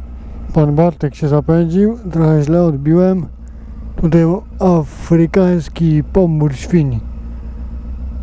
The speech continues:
Uwaga, obszar zapowietrzony, więc tam nie jedziemy. Pewnie można tam jechać, ale mój plan był inny, żeby właśnie w miejscowości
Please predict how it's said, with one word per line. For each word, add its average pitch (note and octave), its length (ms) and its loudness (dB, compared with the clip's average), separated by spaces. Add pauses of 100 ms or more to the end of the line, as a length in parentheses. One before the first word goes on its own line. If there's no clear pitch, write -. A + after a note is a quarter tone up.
Uwaga, E3 560 2
obszar F3+ 480 2
zapowietrzony, C#3+ 840 2
więc D#3+ 240 2
tam D3+ 220 2
nie D3 80 2
jedziemy. C#3+ 600 2 (2250)
Pewnie A3+ 300 4
można A#3+ 440 2
tam F3+ 200 0
jechać, F3+ 460 0 (1300)
ale F3+ 260 4
mój F#3+ 200 0
plan G#3 280 2
był F#3+ 160 4
inny, F3+ 340 4
żeby E3+ 180 2
właśnie E3+ 380 4
w E3 40 4
miejscowości E3+ 840 2